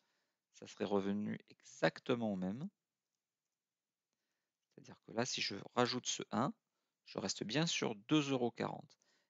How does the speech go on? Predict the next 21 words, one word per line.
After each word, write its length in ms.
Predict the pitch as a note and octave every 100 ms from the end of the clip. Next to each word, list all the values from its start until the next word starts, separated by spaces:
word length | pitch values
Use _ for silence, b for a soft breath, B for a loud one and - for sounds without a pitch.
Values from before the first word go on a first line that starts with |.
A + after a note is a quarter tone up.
| _
Mais 140 | - G2
quelquefois, 800 | - F#3+ - B2 - G#2+ C#3 A3 _ _ _ -
les 200 | G#2+ G#2+
valeurs 460 | A2+ A2 A2+ A#2
sont 240 | - - G2
classées 380 | - G2 -
du 100 | F#2+
plus 240 | F2+ - D#3+
grand 340 | C3 C3+ C3 -
au 80 | B2
plus 160 | G#2+
petit, 480 | - - - A#2 - _ _ _ -
et 120 | D3
dans 140 | C3
ce 80 | B2
cas-là, 380 | - F2+ F#2 C#3 - _
on 120 | - A#2+
peut 140 | G#2
mettre 340 | G2 A2+ - _ -
moins 340 | A2+ A2 F2+
un. 140 | F#2+